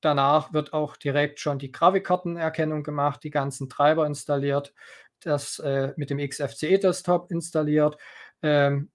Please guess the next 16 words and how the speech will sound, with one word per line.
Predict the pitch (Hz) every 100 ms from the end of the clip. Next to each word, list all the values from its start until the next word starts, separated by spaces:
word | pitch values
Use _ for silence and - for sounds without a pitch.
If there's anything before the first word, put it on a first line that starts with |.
| _
Light | 151 180 254 233
D |
M | 220 220
wird | 202 202
hier | 202
verwendet | 196 175 185 185 185
für | - 165
den | 151
Login, | 135 156 196 214 220 214 214
äh, | 196
Mana-, | 190 196 208 214 196
oder | - 143
als | 143 139
Login-Manager. | 156 170 214 190 190 202 - 202
Das | 147 -
heißt, | 156 151 156 - -